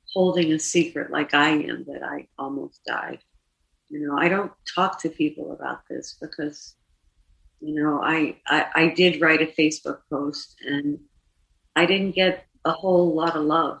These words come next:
back from sharing my story. Um, and I think I got a, a whole, uh, the reality is I lost a lot of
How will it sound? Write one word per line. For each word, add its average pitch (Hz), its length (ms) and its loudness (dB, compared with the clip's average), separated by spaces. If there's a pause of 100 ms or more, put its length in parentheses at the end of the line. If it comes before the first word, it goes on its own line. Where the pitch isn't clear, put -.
(120)
back - 360 -4 (760)
from 160 160 -4
sharing 151 500 -2
my 156 140 -8
story. - 580 -10 (760)
Um, 151 480 -6 (240)
and 151 500 -8 (600)
I 151 120 -2
think 156 300 -6
I 156 120 -2
got 143 280 -4
a, - 160 -8 (240)
a 151 80 -4
whole, 156 500 -2 (160)
uh, 143 200 -2
the 139 80 -4
reality 156 680 2
is 143 420 -8 (720)
I 143 160 0
lost 143 500 -6
a - 60 -10
lot - 220 -8
of - 60 -16